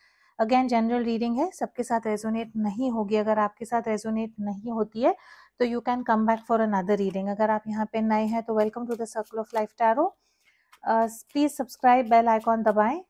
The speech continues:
मैं यहाँ पे इंग्लिश, हिंदी दोनों में वीडियोज़ अपलोड करती हूँ। अगर आप रिटर्निंग व्यूअर्स हैं तो thank you so much for your support। अ, ज़रूर रीडिंग के बारे में कुछ कमेंट मुझे, अ, देना। मैं हर एक कमेंट को पढ़ती हूँ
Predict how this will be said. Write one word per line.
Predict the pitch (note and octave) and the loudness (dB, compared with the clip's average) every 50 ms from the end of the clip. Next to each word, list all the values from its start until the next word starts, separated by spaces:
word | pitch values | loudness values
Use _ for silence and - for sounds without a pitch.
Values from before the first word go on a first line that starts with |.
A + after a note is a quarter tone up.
| _ _ - A3+ | _ _ -10 -6
मैं | A#3 A#3+ | -4 -2
यहाँ | A#3+ A#3 A#3 A#3+ A#3+ A#3 | -2 -2 -2 -2 -2 -2
पे | B3+ B3+ | -2 -4
इंग्लिश, | A3+ A3 A3+ A#3 A#3+ A#3 - A#3+ | -2 -2 -2 -2 -4 -4 -4 -4
हिंदी | A3+ A3 A3+ A#3+ | -2 -2 -2 -2
दोनों | G#3+ G#3+ G#3+ G#3 G#3+ G#3+ | -2 -2 -2 -2 0 0
में | A3 G#3+ G#3 | -2 -2 0
वीडियोज़ | G#3 G3+ G3 G#3 G#3 G3+ G3+ | 0 0 2 2 0 0 -2
अपलोड | F#3+ - - G3+ F#3+ F#3+ - | -6 -8 -6 -8 -8 -8 -8
करती | - G3 F#3 F3+ _ - G3 | -6 -8 -8 -8 _ -10 -6
हूँ। | G3 G#3+ C4+ F4+ - _ _ _ _ _ _ _ _ - - - | -4 -4 -4 -6 -8 _ _ _ _ _ _ _ _ -18 -6 -4
अगर | A3 G#3+ A#3+ B3 B3+ | -2 2 4 6 6
आप | B3+ B3 B3 | 6 4 2
रिटर्निंग | A#3+ A3+ - B3+ B3+ C#4 C#4+ C#4+ | -2 0 0 0 0 0 -2 -4
व्यूअर्स | B3 A#3+ A3+ A3 G#3+ G#3+ - A3+ | -2 -2 0 0 0 0 -2 -4
हैं | G#3 G#3 | -8 -6
तो | - G#3+ | -8 -10
thank | G#3+ A3 G#3+ G#3 G3+ - | -8 -6 -6 -6 -6 -6
you | A3 G#3 - - | -8 -10 -8 -8
so | G#3 G3+ G#3 | -6 -4 -4
much | G#3+ G#3+ G#3+ - - _ _ _ _ _ - | -4 -4 -6 -8 -16 _ _ _ _ _ 0
for | G#3+ G3+ G3+ G#3 | 0 2 2 0
your | G3+ G3 F#3+ F#3+ F#3+ - - | 0 -2 -2 -4 -4 -6 -10
support। | F#3+ - - F#3 F3+ F3+ F3+ _ - _ _ _ _ _ _ - - _ _ - - | -14 -8 -4 -4 -4 -4 -6 _ -18 _ _ _ _ _ _ -20 -20 _ _ -4 -2
अ, | - G3+ G3+ G3+ | 0 0 0 0
ज़रूर | G3+ G3 A#3+ A#3+ A#3 B3+ C#4 C4+ | 0 0 -2 0 0 2 0 0
रीडिंग | B3+ B3 A3 B3 B3 A#3+ | 0 -2 -2 -4 -4 -2
के | A#3+ A#3 | -2 2
बारे | A#3 A#3 A3 A#3 A#3 | 4 4 2 2 0
में | A#3 A#3 A#3 A3+ | -2 -2 -4 -4
कुछ | - A#3 A3+ - - - | -4 -6 -6 -8 -12 -18
कमेंट | _ _ _ _ - G#3+ G#3 G#3 G#3+ A3 A3+ A3+ A3 A3+ - _ - | _ _ _ _ 0 0 0 2 2 0 -2 -2 -4 -8 -14 _ -10
मुझे, | A3 G#3+ G#3 A3 G#3+ G#3+ G#3+ G#3 G3 G3+ - - | -8 -4 0 2 2 4 2 2 0 -4 -8 -10
अ, | G3+ G3+ G3 F#3+ F#3+ F#3 | -8 -6 -4 -4 -6 -6
देना। | F3+ G3+ G#3 G3+ G3+ A3+ C#4+ E4+ - - _ _ _ _ _ _ _ _ _ _ _ - | -2 0 0 2 2 0 -2 -2 -6 -16 _ _ _ _ _ _ _ _ _ _ _ -4
मैं | G#3+ A3+ A3+ | -2 0 2
हर | A3+ A#3+ A#3 B3 | 4 4 4 4
एक | B3+ B3 | 2 2
कमेंट | - A3 A3 A3 A3 A3 A3 A3 | 2 2 2 2 0 -2 -2 -6
को | - - A#3 A3 | -6 -4 -4 -4
पढ़ती | G#3+ - G#3+ G3 - - - A3+ | 0 0 -2 -2 -2 -6 -8 -6
हूँ | B3 C#4 E4 | -4 -4 -6